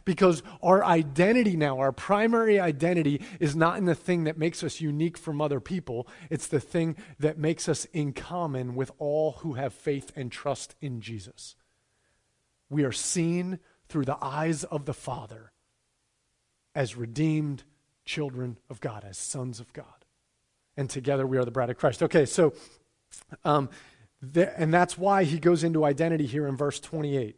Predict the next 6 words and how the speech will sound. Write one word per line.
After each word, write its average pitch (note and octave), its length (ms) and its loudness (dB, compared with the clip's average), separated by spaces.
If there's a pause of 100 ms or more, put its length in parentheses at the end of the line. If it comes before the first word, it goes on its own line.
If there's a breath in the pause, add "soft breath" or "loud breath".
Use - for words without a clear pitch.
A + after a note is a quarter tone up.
It B2+ 140 -8
says, C#3+ 340 0 (1120 soft breath)
"There F#3+ 220 10
is G3 200 10
neither F3+ 300 4
Jew G#3+ 640 4